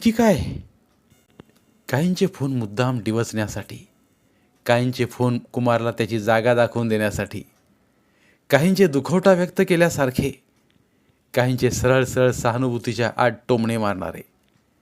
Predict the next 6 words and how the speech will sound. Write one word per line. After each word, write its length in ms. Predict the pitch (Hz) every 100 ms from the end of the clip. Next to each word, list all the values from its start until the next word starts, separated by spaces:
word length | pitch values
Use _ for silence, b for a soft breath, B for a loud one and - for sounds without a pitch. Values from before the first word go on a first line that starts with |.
| _ _ _ _ _ _ -
कार्यकर्त्यांनी 720 | 117 120 127 127 98 123 127
त्याच्या 280 | 120 120 120
मतदारांनी 520 | 120 117 131 127 131 127
तर 80 |
स्पष्ट 440 | 113 - 123 - 131
विचारलं, 500 | 117 113 110 101